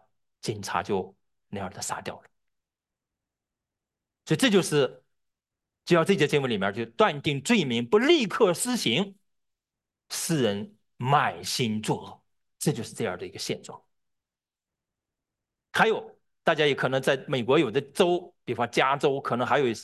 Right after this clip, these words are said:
还那个哪个州了，我忘掉了。就是说，你，只要你去商店，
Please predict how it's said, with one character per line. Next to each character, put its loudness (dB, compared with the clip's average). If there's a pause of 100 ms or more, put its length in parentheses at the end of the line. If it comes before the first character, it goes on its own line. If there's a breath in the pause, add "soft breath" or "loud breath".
(160)
还 -4
那 -4
个 -4
哪 -4
个 -6
州 -6
了， 2
我 -2
忘 0
掉 -2
了。 -10 (320)
就 0
是 -8
说， 2 (200 loud breath)
你， -2
只 0
要 6
你 0
去 -2
商 0
店， -2